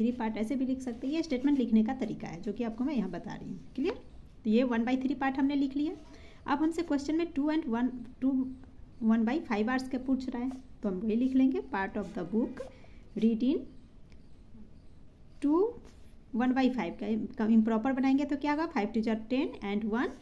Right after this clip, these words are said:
eleven, है ना? तो यहाँ लिख लेंगे in eleven by five hours is equal to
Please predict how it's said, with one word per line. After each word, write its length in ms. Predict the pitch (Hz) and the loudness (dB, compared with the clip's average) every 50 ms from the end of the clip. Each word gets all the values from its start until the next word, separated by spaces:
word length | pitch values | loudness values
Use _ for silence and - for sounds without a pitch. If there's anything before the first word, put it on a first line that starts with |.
| - | -6
eleven, 300 | 214 196 196 180 160 165 | -2 0 0 0 -2 -4
है 680 | 165 156 - - - - - - - - - - - 233 | -6 -10 -10 -14 -18 -20 -20 -20 -20 -18 -16 -8 -4 -2
ना? 60 | 262 | -2
तो 120 | - 254 240 | 0 0 0
यहाँ 120 | 196 180 | 0 0
लिख 160 | 180 180 - | 0 -2 0
लेंगे 220 | 208 196 196 - - 208 233 | 0 -2 0 0 0 2 2
in 140 | 302 480 - - 202 196 | 2 0 -2 -4 -6 -4
eleven 340 | 190 190 185 185 220 233 220 247 | -4 -2 -2 2 2 2 2 0
by 120 | 254 320 494 - - - - - - - - - - - - - - - - - - | -2 -2 -4 -6 -8 -16 -20 -20 -18 -18 -18 -18 -18 -20 -20 -20 -20 -20 -14 -4 0
five 260 | 269 269 302 277 294 294 | 2 2 4 4 2 0
hours 240 | 320 - - - - - - - - - - - - - - - - - - - - - - - - - - - - - - - - - - - - | 0 -2 -4 -12 -18 -20 -20 -20 -20 -18 -18 -18 -20 -20 -20 -20 -20 -20 -20 -18 -18 -18 -20 -18 -20 -20 -18 -12 -12 -12 -12 -12 -20 -18 -10 -2 -2
is 180 | 240 226 269 262 | 2 2 2 2
equal 220 | 269 269 262 269 | 4 2 2 2
to 80 | 294 | 2